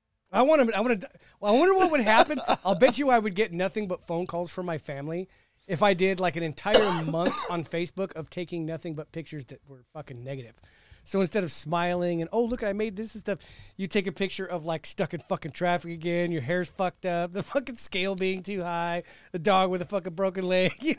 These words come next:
Speaker 1: what I mean? You just, you post nothing but negativity on your shit and see if it goes the other way. And everybody would probably be calling you up going, "Is everything okay?" <laughs> Oh, I just figured that happy,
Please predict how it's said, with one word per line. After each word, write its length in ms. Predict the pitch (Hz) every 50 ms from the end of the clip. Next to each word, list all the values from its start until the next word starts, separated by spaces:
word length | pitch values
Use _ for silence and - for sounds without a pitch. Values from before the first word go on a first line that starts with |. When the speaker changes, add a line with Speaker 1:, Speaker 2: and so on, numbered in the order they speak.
| - 339
Speaker 1:
what 40 | 339
I 40 | 320
mean? 140 | 320 302
You 80 | 294 285
just, 200 | 262 254 226 - - - - - _ -
you 120 | 214 202
post 320 | - - 214 214 202 -
nothing 260 | 208 202 185 - 220 185
but 160 | 175 180 151
negativity 580 | 156 170 170 160 165 - - 190 180 180 170
on 80 | 160 151
your 120 | 151 147
shit 180 | 131 - - 143
and 80 | 139 139
see 140 | - - 160
if 100 | 151 135
it 60 | 147
goes 180 | 135 147 147 131
the 100 | 127 131
other 120 | 131 139 139
way. 180 | 120 117 117 - _ _ - - _ _ _ _ _ _ _ -
And 80 | 208 208
everybody 340 | 208 208 196 175 185 180 170
would 80 | 147
probably 220 | 156 170 165 160 160
be 100 | 156 156
calling 300 | - 156 160 156 151 147
you 80 | 156
up 80 | 160 143
going, 120 | 135 127
"Is 120 | 117 101 110
everything 300 | 110 131 165 185 185 170
okay?" 400 | 151 - 123 110 113 143 185 233 - - - - - 214 -
<laughs> 1120 | 302 - - - - 370 - - 320 320 - - 349 349 - - 339 339 - - - - - - - _ _ _ - - _ _ _ _ -
Oh, 520 | - 330 349 349 349 339 339 330 311 320 311 294
I 80 | 269
just 160 | 262 269 - -
figured 280 | 285 285 262 262 247
that 120 | 220 208 -
happy, 520 | 156 131 151 190 233 233 - 220 196 170